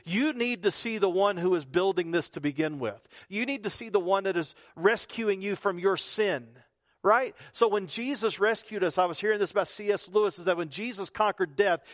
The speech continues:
he blew out the back door so that we could walk out.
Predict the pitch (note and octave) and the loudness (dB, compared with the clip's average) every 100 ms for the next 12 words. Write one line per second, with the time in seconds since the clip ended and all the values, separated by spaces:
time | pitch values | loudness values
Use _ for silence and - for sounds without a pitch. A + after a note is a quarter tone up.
0 | - - A3+ D#3+ F#3+ A#3 F#3+ F3+ F3 C#3+ | -20 -6 -4 2 2 6 6 4 2 2
1 | D#3 C#3+ C3 C#3+ A2 - - _ _ _ | 2 0 -2 0 0 -6 -16 _ _ _
2 | _ _ _ _ _ _ _ - F#3+ E3+ | _ _ _ _ _ _ _ -2 0 2
3 | F#3 F3+ D3+ D3 C3 - G#2 G2+ _ | 2 0 2 2 2 0 -4 -4 _